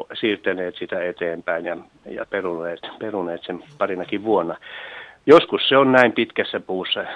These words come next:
se on aivan totta. Ja, ja tota, erityisesti tää tulee kysymykseen yksityisillä hankkeilla, että jos se, jos sitä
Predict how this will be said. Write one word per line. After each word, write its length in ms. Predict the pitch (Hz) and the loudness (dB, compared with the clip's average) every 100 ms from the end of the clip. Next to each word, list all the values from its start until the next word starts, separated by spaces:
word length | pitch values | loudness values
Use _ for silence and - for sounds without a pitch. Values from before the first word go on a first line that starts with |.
| - - | -12 -14
se 140 | - 98 | -14 -8
on 100 | 104 | -6
aivan 260 | 104 95 | -4 -6
totta. 440 | - 98 - - - - - - - - | -2 -4 -4 -14 -14 -16 -20 -20 -20 -8
Ja, 300 | 101 95 92 | -4 -2 0
ja 120 | 90 | -4
tota, 560 | - 95 - 95 90 - - - - - - - | -4 -6 2 2 4 0 -4 -4 -4 -8 -12 4
erityisesti 880 | 123 110 - 117 123 123 - 113 101 - | 4 4 0 2 2 2 -4 -6 -8 -2
tää 400 | 110 104 101 101 - 120 90 82 - | 2 2 2 -2 -8 -14 -14 -16 -8
tulee 560 | 104 95 95 92 90 - | -6 -2 0 0 -2 -6
kysymykseen 720 | - 95 90 90 - 101 92 98 | -8 -6 -4 -6 -6 -2 -2 -2
yksityisillä 600 | 101 - 101 92 90 85 | -6 -4 -4 -4 -2 -2
hankkeilla, 560 | 87 85 - 95 87 87 | 0 -2 -4 -2 0 -2
että 280 | - - 85 - - - - - - | -2 -4 -2 -8 -14 -14 -18 -20 -12
jos 400 | 110 107 104 - | 2 2 4 4
se, 300 | - 104 98 - - - | 8 8 6 2 -10 -10
jos 260 | 113 107 | -2 0
sitä 320 | - 110 107 | 2 4 4